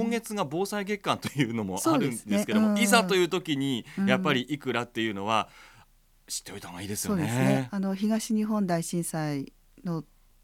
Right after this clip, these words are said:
Speaker 2: 時も、やっぱりそのあたりすごくこう、問題視されて、
Speaker 1: ええ。
Speaker 2: お給料とか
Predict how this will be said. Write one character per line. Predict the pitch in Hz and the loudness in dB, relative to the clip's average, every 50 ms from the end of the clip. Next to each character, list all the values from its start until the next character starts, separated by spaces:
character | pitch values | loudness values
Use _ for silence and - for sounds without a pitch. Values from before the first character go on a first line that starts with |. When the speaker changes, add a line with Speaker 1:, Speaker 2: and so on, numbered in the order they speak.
| _ - | _ -10
Speaker 2:
時 | - 175 - - - 175 | -10 -10 -8 -6 -4 -2
も、 | 185 214 233 233 | 0 0 0 0
や | 214 190 | 0 -2
っ | - | -2
ぱ | - 196 190 | -2 -2 0
り | 185 175 165 143 - - - - - _ _ | 2 2 2 0 -2 -6 -16 -20 -20 _ _
そ | - - - 196 185 | -12 -8 -4 -2 0
の | 180 180 175 | 0 2 0
あ | 175 | 0
た | 175 - 165 156 | 0 0 -2 0
り | 151 151 147 139 - _ - - | 0 2 0 0 -2 _ -18 -20
す | - - - 170 | -14 -10 -10 -8
ご | 165 165 156 | -6 -6 -8
く | 151 - - 143 139 135 - _ _ _ _ _ _ _ _ _ - | -8 -6 -4 -4 -4 -4 -6 _ _ _ _ _ _ _ _ _ -8
こ | - 156 | -6 -2
う、 | 156 | 2
問 | 165 180 180 170 | 2 4 4 4
題 | 160 156 151 147 | 2 2 0 -2
視 | - - 139 | -4 -6 -8
さ | - - 135 | -6 -6 -6
れ | 135 143 | -6 -6
て、 | 139 - - | -8 -6 -4
Speaker 1:
え | 185 190 190 185 160 | -2 0 0 0 -2
え。 | 117 107 92 78 71 - - _ _ - - - | -2 -4 -4 -8 -10 -16 -20 _ _ -20 -12 -6
Speaker 2:
お | - 190 | -6 -6
給 | - - 202 196 185 | -4 0 0 2 2
料 | 170 165 156 147 143 | 2 2 0 -2 -4
と | - - 143 143 | -6 -8 -10 -8
か | - - 196 208 208 202 190 165 147 | -4 0 2 2 2 2 2 0 -2